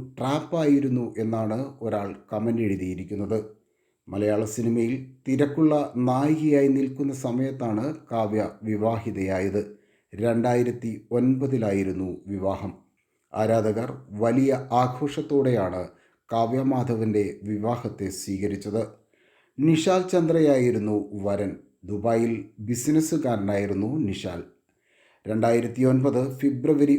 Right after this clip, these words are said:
ഒമ്പതിനാണ് ഇവരുടെ വിവാഹം നടന്നത്. പക്ഷേ, രണ്ടായിരത്തി എട്ട് അവസാനത്തോടെ ഇവർ ലീഗലി രജിസ്റ്റർ മാരേജ് ചെയ്തിരുന്നു. പക്ഷേ, കുറഞ്ഞ കാലമേ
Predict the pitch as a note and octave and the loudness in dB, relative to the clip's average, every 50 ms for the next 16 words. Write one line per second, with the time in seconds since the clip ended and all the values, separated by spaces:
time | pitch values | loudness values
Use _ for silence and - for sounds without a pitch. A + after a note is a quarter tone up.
0 | - - C3+ C3+ D3 D3+ D3 E3 D3+ D3+ C3 A2+ G2 G2 G2+ G2+ F#2+ - - - | 2 0 -2 -2 -2 -2 0 0 2 2 2 2 2 0 0 -2 -4 -6 -8 -6
1 | A2 G#2 G#2 G#2+ G#2 G2+ G2 F#2+ - - - G#2 G#2 G2+ G#2+ A2 G2+ G#2 G#2+ F#2 | -4 -2 0 0 0 0 0 -2 -4 -6 -4 -4 0 2 2 2 2 0 -4 -6
2 | F#2 F#2 F#2+ F2 F#2+ F2 G2 F#2+ G2+ G#2+ G#2+ - - _ _ _ _ _ _ _ | -4 -4 -4 -4 -4 -6 -4 -4 -4 -6 -6 -8 -14 _ _ _ _ _ _ _
3 | _ - C3 B2+ - - C#3 C3 C#3 C#3+ - - A2+ A2+ A#2 A#2+ A#2+ A#2+ A#2+ B2+ | _ -6 -6 -4 -2 0 0 0 0 -2 -2 -2 -2 0 2 4 4 4 2 0
4 | C3 B2+ - C3+ C3 C3 - C3 - - - B2+ B2 C3+ B2+ - D#3 D3+ D3+ D#3 | 0 0 0 0 0 0 -2 -6 -4 -2 -2 -2 0 -2 0 2 2 4 4 2
5 | D#3 - D3+ C#3+ C3+ C3 B2 B2+ - A#2+ A#2 A2+ A#2 A2+ G#2+ - - - A2+ A#2+ | 2 2 2 2 4 2 2 0 -2 -2 0 0 0 0 0 -2 -6 -4 -2 2
6 | B2+ C3+ C#3 C3+ D#3 C#3+ C3+ C3 B2 - B2 A#2+ A2 A#2+ B2 A#2+ - - - - | 4 4 4 4 2 2 2 2 0 -2 -4 -4 -4 -2 -2 -4 -6 -10 -12 -10
7 | D3+ C#3+ C#3 F#2+ G#2+ G#2+ G#2 G2 G2 F#2 E2+ - F#2 - - - - G#2 F#2+ F#2 | -10 -10 -8 -6 -4 -2 -2 -2 -2 -4 -6 -8 -12 -14 -14 -12 -8 -8 -6 -6
8 | F#2 G2+ G2+ G#2 G#2 A2+ G#2+ - - _ _ _ _ _ _ _ _ _ _ _ | -4 -4 -4 -2 -2 -4 -4 -6 -10 _ _ _ _ _ _ _ _ _ _ _
9 | _ _ _ _ - F3 E3+ - - F#3 F#3 - F3 F#3 F#3 F#3 F#3+ G3 F#3 F3 | _ _ _ _ -4 -4 -2 -2 -2 -2 0 2 2 4 4 4 2 2 2 2
10 | F3 E3+ E3 E3+ E3+ D#3+ D#3 D3 | 4 4 4 6 6 4 4 4